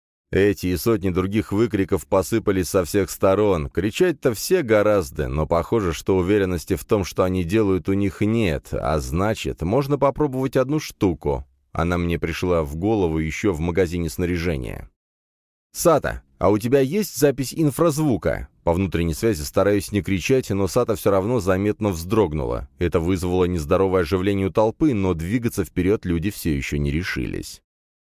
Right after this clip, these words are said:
"Есть, но зачем она тебе? Излучатель-то мы не нашли", нервно отозвалась наша специалистка по технике. "Но так-то у нас есть моя броня, сгусток всяких передовых технологий". Я постарался говорить еще тише.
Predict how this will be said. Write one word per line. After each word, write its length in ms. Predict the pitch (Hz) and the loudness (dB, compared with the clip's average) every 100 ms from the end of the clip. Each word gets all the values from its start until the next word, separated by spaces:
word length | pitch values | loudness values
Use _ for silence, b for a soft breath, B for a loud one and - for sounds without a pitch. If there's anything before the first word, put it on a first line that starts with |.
| _ _ | _ _
"Есть, 360 | 117 190 175 - | -4 -2 -2 -2
но 200 | 101 110 | -2 0
зачем 300 | 147 180 226 | 0 0 0
она 160 | 131 104 | 0 0
тебе? 340 | 113 113 107 _ - | 0 0 -2 _ -6
Излучатель-то 720 | 92 110 - 131 123 110 127 | -2 0 0 0 -2 -2 0
мы 120 | 123 | 0
не 120 | 127 | 0
нашли", 480 | 139 131 196 226 175 - | 0 -2 -2 -2 -4 -6
нервно 340 | 87 87 78 82 | -2 0 0 -2
отозвалась 520 | 85 82 85 82 - | -2 0 0 0 -2
наша 240 | 90 - | -4 -4
специалистка 640 | - 80 98 85 - - | -10 -2 0 0 -2 -4
по 120 | 78 92 | -2 0
технике. 680 | 82 73 64 60 50 50 _ _ _ _ _ _ _ - | -2 -4 -8 -8 -10 -10 _ _ _ _ _ _ _ -6
"Но 180 | 76 78 | -4 0
так-то 380 | 95 95 - | 2 0 0
у 60 | 98 | 2
нас 240 | 101 90 | 0 0
есть 180 | 101 95 | -2 0
моя 240 | 95 95 92 | 0 2 2
броня, 580 | 85 87 113 101 65 - | 2 0 0 0 -4 -8
сгусток 520 | 76 90 127 - 92 | -6 -2 -2 0 -2
всяких 420 | - 120 113 98 | 0 0 0 -4
передовых 420 | 98 95 101 110 | 0 2 2 2
технологий". 800 | 120 107 101 90 101 107 76 - _ _ | -2 -2 0 2 2 0 -4 -6 _ _
Я 160 | 76 78 | -2 -2
постарался 520 | - - 82 80 85 | 0 -2 0 -2 -4
говорить 380 | 78 80 82 - | 0 0 -2 -6
еще 280 | 90 - 98 | -6 -2 -2
тише. 540 | - 67 - 50 - | -2 -8 -6 -8 -10